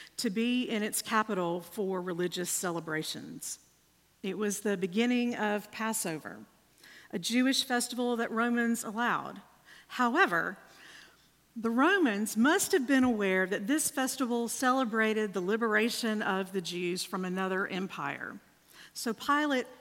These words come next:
had to be in Jerusalem. Since the Romans had occupied this land by defeating the Jews and deposing their king about eighty years before, uprisings were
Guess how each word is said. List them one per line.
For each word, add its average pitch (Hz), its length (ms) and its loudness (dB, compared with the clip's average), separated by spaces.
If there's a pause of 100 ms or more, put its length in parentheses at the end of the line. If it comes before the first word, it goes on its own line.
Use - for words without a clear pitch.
had 262 480 0
to 262 140 -4
be 208 540 -2
in 214 300 0
Jerusalem. 190 760 -4 (760)
Since 240 240 -4
the 247 100 -4
Romans 262 540 2
had 208 240 -2
occupied 247 760 0
this 240 220 0
land 254 460 2
by 208 160 0
defeating 254 600 -2
the 220 80 0
Jews 247 580 -2 (400)
and 214 300 -2
deposing 262 500 2
their 196 140 2
king 269 440 0
about 208 260 2
eighty 254 280 0
years 262 420 2
before, 254 640 -4 (500)
uprisings 220 880 2
were 208 160 -4